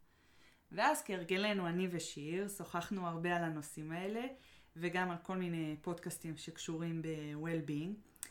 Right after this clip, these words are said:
ואז אתה, ישי, זרקת את הרעיון, אה, ספק בדיחה, של "אתן מדברות כל כך הרבה על פודקאסטים, אולי פשוט תתחילו פודקאסט בעצמכן".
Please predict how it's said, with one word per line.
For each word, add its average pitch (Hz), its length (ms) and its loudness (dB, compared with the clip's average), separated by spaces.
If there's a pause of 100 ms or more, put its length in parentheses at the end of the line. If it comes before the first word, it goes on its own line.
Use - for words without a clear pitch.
(300)
ואז 160 180 -2
אתה, 175 260 0
ישי, 185 360 2
זרקת 180 480 2
את 180 280 0
הרעיון, 165 920 2
אה, 151 260 -6 (160)
ספק 165 520 -6 (220)
בדיחה, 175 520 0 (520)
של 175 420 -2
"אתן 185 220 0
מדברות 190 380 2
כל - 160 -2
כך 233 220 2
הרבה 214 260 2
על 214 80 4
פודקאסטים, 262 640 -2
אולי 175 220 2
פשוט 202 320 -2
תתחילו 202 400 -4
פודקאסט 196 420 0
בעצמכן". 190 580 -2